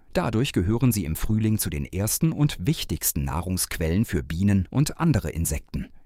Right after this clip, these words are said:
Im Gegensatz zu vielen anderen Bäumen bildet die Ulme flache Nussfrüchte mit einem runden Flügel aus,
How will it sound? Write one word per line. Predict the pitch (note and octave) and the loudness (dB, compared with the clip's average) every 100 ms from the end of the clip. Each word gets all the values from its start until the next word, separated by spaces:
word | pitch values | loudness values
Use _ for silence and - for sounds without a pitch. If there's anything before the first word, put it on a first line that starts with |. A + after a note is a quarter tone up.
| _ | _
Im | E2 D#2 D2+ | -2 0 0
Gegensatz | D3 G3 E3+ C3 - - | 0 2 2 2 -2 -2
zu | F2+ | -4
vielen | - A#2 G2 | 0 2 2
anderen | - C3 D#2+ D2 | 2 2 2 -2
Bäumen | C2+ F2+ G2 G#2 - - - | -2 2 4 4 2 -8 2
bildet | E3 E3 D3+ | 2 2 0
die | D3 | -2
Ulme | G#2 F2+ B1 A1+ | -2 -2 -4 -6
flache | - E2+ F#2+ | -4 -2 0
Nussfrüchte | B2 D#3 - - D2+ D#2 | 0 -2 -4 -6 -4 -4
mit | B1+ A#1+ | -6 -6
einem | D2 D2+ | -6 -4
runden | D#2 A#2 C#3 A2+ | -2 0 2 2
Flügel | G#2+ G2+ F#2 D2+ | 0 -2 -2 -2
aus, | - D2+ D2 | -4 -4 -4